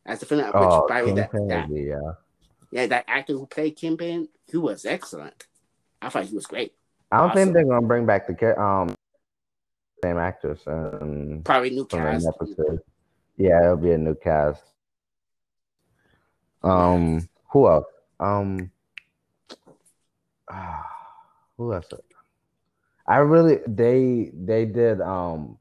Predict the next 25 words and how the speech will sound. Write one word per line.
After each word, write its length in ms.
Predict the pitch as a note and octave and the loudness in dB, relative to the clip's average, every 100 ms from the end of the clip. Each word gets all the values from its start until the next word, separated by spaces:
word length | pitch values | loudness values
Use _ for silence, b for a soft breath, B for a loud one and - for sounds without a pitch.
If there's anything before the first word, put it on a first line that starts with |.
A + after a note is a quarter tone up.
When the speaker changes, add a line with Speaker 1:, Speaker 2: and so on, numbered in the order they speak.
| - | -16
Speaker 2:
we 240 | E2+ G#2+ A2+ | -6 0 2
already 200 | A2 F#2+ | 2 0
have 260 | E2+ E2 | -2 -2
the 80 | F2 | -2
Hulk, 480 | F2 F2+ F#2 - - _ _ _ _ | 0 2 0 -2 -20 _ _ _ _
but 260 | - G2 F#2+ | 0 2 2
Speaker 1:
Mm-hmm. 40 | F2 | 2
Speaker 2:
I 140 | F#2+ | 2
think 420 | - G2+ F#2+ C#2+ | 0 -2 -2 -4
they 680 | F#2+ F#2 F2+ F2 F2 E2 E2 | 2 2 4 2 0 -2 -4
brought 600 | C#2 - D#2 E2 D#2+ - - _ _ E2 | -4 0 2 2 0 -2 -10 _ _ -6
in 320 | D#2+ D#2+ D2+ | -4 -4 -8
Professor 540 | - - E2+ E2 D#2+ | -14 -2 0 0 -2
Hulk 360 | E2+ E2+ E2+ - E2 | 2 4 2 0 0
way 240 | E2 E2 | 2 2
too 240 | - E2+ | -2 -6
soon. 480 | D#2+ - F2 F#2 F#2+ | -6 -6 -4 -2 -6
So 280 | - F#2 F2 | 0 4 4
if 100 | E2+ | 2
we 80 | F2 | 0
get 180 | F2+ - | 0 0
Speaker 1:
Mm-hmm. 100 | - | 0
Speaker 2:
Savage 420 | F2 E2+ F2+ - | 4 4 2 2
Hulk 280 | G2 F#2+ F#2 | 4 4 0
again, 360 | F2+ G2+ G2+ | 0 0 -2